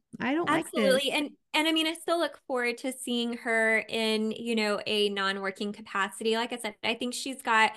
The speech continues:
Speaker 2: um, some wonderful years ahead of her to just relax and be a grandmother. And, you know, if
Speaker 1: Mm-hmm.
Speaker 2: she likes to garden or, you know, help with costume design or whatever she wants to do in her free time, I'm excited for all of that. And, and like I said, I don't think this has been a decision that's been decades in the making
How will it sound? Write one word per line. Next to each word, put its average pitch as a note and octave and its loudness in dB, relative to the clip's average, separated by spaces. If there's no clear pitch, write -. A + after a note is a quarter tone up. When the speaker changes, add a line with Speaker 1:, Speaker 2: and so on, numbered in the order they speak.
Speaker 2:
um, G#3+ 2
some A3+ 0
wonderful A3+ 2
years G#3+ 0
ahead G#3 0
of G#3+ 0
her G3+ -2
to G3+ -2
just G3+ -4
relax A#3+ -2
and D#4+ -2
be D#4+ 2
a F4 2
grandmother. F4+ -2
And, C#4 -2
you B3+ 0
know, A3 4
if A3 4
Speaker 1:
Mm-hmm. - 2
Speaker 2:
she A3+ -4
likes D4+ -6
to C4+ -8
garden E4 2
or, B3 4
you C4+ 0
know, A#3 4
help - 2
with C4+ 4
costume F4+ 4
design D#4+ 4
or D4 2
whatever C4+ 2
she - -6
wants C4 -2
to C#4 -4
do B3+ -2
in A#3+ 0
her A#3+ -2
free A#3 -6
time, A3 -4
I'm A3 -2
excited G#3+ -2
for A3 -2
all G3+ 2
of G#3 -4
that. G3+ 6
And, - 2
and A3+ 0
like A3+ 0
I A#3 0
said, G#3+ 0
I B3+ 6
don't E4 4
think C#4 -2
this B3+ -2
has A3+ -6
been A3 2
a A3 4
decision G#3 2
that's F3+ -4
been G3+ 0
decades F#3+ 0
in G3+ 0
the F#3 -2
making G#3+ 0